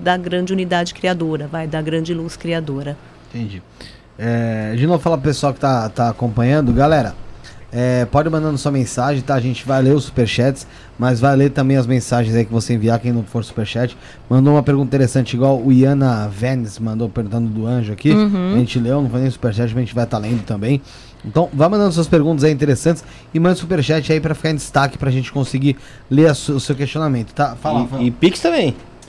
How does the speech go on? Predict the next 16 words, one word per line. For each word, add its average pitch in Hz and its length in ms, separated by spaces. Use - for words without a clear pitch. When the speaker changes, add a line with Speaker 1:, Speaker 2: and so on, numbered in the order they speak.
Speaker 2:
Tem 170 140
Pix, 170 280
né? 165 220
Chegou 139 180
Pix 123 220
Speaker 3:
Tem, 151 80
Speaker 2:
aí? 120 60
Speaker 3:
tem, 123 220
tem. 120 180
Depois 120 60
Speaker 2:
Chegou 147 160
Speaker 3:
a 175 40
gente 180 120
Speaker 2:
quanto? 180 100
Speaker 3:
vai 147 80
ler. 95 180